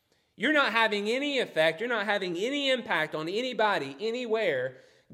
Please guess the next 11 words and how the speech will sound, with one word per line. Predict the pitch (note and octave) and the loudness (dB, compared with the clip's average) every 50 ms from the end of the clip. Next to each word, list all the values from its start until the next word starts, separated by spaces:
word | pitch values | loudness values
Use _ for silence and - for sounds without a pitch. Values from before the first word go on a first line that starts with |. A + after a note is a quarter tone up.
| - E3+ | -2 2
God | G3 G#3+ B3 C4+ C4 A#3+ | 2 4 4 4 2 2
is | B3 G3 F3 | 0 0 0
not | A#3 A#3 A#3 A#3 A#3 F3 - | 0 2 2 2 0 -2 -2
saving | - - A3+ A3+ A3+ A3+ G3+ G#3+ G#3+ G#3 | 0 4 8 8 8 8 6 4 4 6
anyone. | G#3+ G#3+ G#3+ G#3+ G3 D3 C#3+ D3 B2 G#2 D#2+ C2+ - - _ _ _ _ _ _ _ _ _ _ _ _ _ _ _ _ _ _ _ _ _ _ _ _ _ _ _ _ _ _ _ _ _ _ _ - | 4 6 6 4 2 2 0 -2 -4 -4 -8 -12 -16 -20 _ _ _ _ _ _ _ _ _ _ _ _ _ _ _ _ _ _ _ _ _ _ _ _ _ _ _ _ _ _ _ _ _ _ _ -10
That's | - D3 D3+ D#3 - - | -6 -6 -6 -6 -6 -8
what | E3+ - - | -10 -10 -8
Satan | - - A#2 - - - B2+ | -6 -6 -6 -6 -8 -12 -16
tries | - - - F#2+ G2+ - - | -14 -12 -12 -12 -12 -14 -14
to | - C#3 | -14 -12
do. | D#3+ G3 C3 - | -10 -10 -10 -10